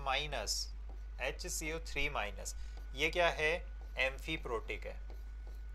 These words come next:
एम्फीप्रोटिक है, या फिर हम क्या बोल सकते हैं? एम्फोटेरिक है। ठीक है, तो देखिए, एम्फोटेरिक मतलब acid और base दोनों की तरह act कर सकता है।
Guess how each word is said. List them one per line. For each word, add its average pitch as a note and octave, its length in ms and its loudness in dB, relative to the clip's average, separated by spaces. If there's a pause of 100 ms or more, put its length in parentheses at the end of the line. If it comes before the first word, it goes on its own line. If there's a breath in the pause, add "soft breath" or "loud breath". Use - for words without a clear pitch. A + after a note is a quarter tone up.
(840)
एम्फीप्रोटिक - 2750 -4
है, F#2 120 -2 (360)
या A#2+ 200 4
फिर C#3+ 220 2
हम C#3 140 0
क्या C#3+ 140 2
बोल C3+ 140 -2
सकते C#3+ 280 -4
हैं? D#3 120 -2 (100)
एम्फोटेरिक A2+ 1160 -2
है। - 100 -6 (3000)
ठीक C#3 140 0
है, G3 220 6 (380 loud breath)
तो F#3+ 260 6 (280)
देखिए, F3 260 8 (180)
एम्फोटेरिक F3+ 600 8
मतलब F#3 260 4
acid E3+ 360 8
और F3 100 10
base F3+ 240 2
दोनों C#3+ 260 8
की D#3 100 2
तरह D3 180 6
act C3 160 4
कर A#2 100 4
सकता - 300 -2
है। F#2 120 -2